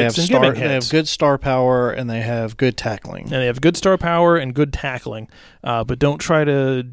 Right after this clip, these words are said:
Speaker 1: do anything fancy with your deck or with the ball or cheating.
Speaker 2: Yeah.
Speaker 1: Um, I did get to draw one of the star cards I got was a dwarven one. It
Speaker 2: Mm-hmm.
Speaker 1: was the Death Machine,
Speaker 2: <laughs>
Speaker 1: which was a lot of fun because that was just tackle three times and,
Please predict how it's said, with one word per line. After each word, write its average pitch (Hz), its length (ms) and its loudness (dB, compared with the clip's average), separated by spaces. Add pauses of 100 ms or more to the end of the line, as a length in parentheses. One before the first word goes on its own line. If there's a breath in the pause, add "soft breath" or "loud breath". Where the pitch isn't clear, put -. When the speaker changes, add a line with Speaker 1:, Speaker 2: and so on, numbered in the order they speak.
Speaker 1:
do 143 140 -2
anything 131 260 -4
fancy 131 640 -2
with 120 220 -2
your 127 100 0
deck 117 400 -2
or 117 60 -6
with 113 160 -6
the 120 100 -2
ball 110 500 0
or 104 300 -8
cheating. 110 460 -4 (200 soft breath)
Speaker 2:
Yeah. 123 200 -12 (200 loud breath)
Speaker 1:
Um, 110 520 -2 (260)
I 151 120 0
did 165 440 2
get 156 140 -2
to - 80 -4
draw 139 220 2
one 135 120 2
of 131 60 -2
the 127 60 -4
star 143 220 -2
cards 160 520 -2
I 156 100 -2
got 160 300 0
was 135 120 2
a 120 60 0
dwarven 135 440 2
one. 202 260 2
It 208 40 -6 (120)
Speaker 2:
Mm-hmm. 123 80 -4
Speaker 1:
was 120 160 -2
the 120 80 -2
Death 123 260 -4
Machine, 214 460 0 (120)
Speaker 2:
<laughs> 156 280 -4 (1800 soft breath)
Speaker 1:
which 131 340 2
was 131 280 0
a 135 40 0
lot 131 200 0
of 123 60 -4
fun 160 320 2
because 131 280 -2
that 123 180 0
was 127 140 -2
just 127 220 -2
tackle 143 440 2
three 143 300 0
times 139 640 0
and, 117 300 -8